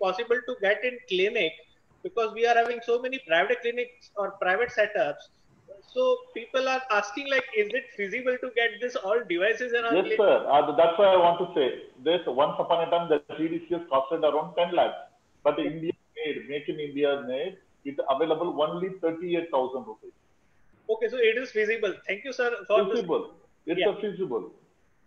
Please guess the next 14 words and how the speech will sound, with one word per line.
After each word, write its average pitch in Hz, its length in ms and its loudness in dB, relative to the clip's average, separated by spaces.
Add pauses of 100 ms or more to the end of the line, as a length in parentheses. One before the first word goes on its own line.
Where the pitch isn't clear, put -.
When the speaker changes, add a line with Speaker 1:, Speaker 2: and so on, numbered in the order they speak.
(180)
Speaker 1:
Right. 139 120 -6 (300)
Uh, 208 200 2
so 277 180 -6
second 240 320 -2
question, 240 340 -2
what 254 160 -2
is 359 80 -8 (140)
Saebo 208 320 -2
device 233 400 2
and 220 120 -4
how 214 200 2
does 240 180 -2
it 254 100 -6 (200)
function 196 560 -2